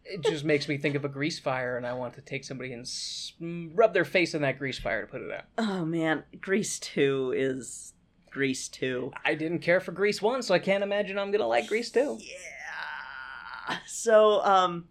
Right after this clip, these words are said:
Speaker 2: Michelle Pfeiffer also apparently didn't realize until, like,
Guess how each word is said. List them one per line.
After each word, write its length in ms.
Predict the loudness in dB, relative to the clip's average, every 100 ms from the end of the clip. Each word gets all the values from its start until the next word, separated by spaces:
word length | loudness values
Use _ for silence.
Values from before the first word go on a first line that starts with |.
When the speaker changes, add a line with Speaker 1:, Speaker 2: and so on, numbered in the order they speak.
| 0
Speaker 2:
Michelle 400 | 0 2 2 2
Pfeiffer 580 | 2 2 2 0 -2 2
also 600 | 2 2 0 -4 -2 -6 -10 -20 _
apparently 680 | -4 0 0 2 0 -2 -2
didn't 380 | 0 0 -2 -4
realize 640 | -2 4 4 4 2 -2
until, 400 | -4 -2 -2 -2 0
like, 320 | -2 -4